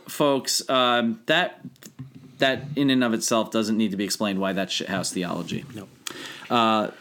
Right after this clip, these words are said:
Speaker 1: but that wraps up our podcast for
Speaker 2: That is.
Speaker 1: today.
Speaker 2: Oh, by the way, didn't forgot to mention that, uh, with this Epiphany season, if you are, have never experienced it, uh, some of our Italian friends and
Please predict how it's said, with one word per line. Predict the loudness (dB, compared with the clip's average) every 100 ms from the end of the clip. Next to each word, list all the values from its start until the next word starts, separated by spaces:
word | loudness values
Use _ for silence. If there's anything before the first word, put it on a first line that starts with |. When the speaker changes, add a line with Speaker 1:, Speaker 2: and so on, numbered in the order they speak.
| -16 -4
Speaker 1:
but | 0 2
that | 2 2
wraps | 2 0 2 0
up | 0 0
our | 0 2 0
podcast | -2 -4 -4 -4 -6 -6 -8
for | -8
Speaker 2:
That | -6
is. | -4 -4 -4
Speaker 1:
today. | -6 -8 -16 -6
Speaker 2:
Oh, | 0 0 0
by | 0 2
the | 4
way, | 2 2
didn't | -2 -2
forgot | 0 0
to | 2
mention | 0 0 -4 -2
that, | 0
uh, | 0 0 0 -4 -10 -2
with | 2 4
this | 2 2
Epiphany | 0 2 2
season, | 2 2 4 4 0 -4 -14 -16 -14 -4
if | -2 2
you | 4
are, | 4 2 0
have | 0 2
never | 4 4 4
experienced | 2 2 4 4 0
it, | -4 -4
uh, | -4 -4 -2 -2 -4 -6 -10
some | -2 0
of | 2
our | 2 2
Italian | 0 0 0 2 2 2 0 -2
friends | -4 -2 0 2 2
and | 0 -2 -4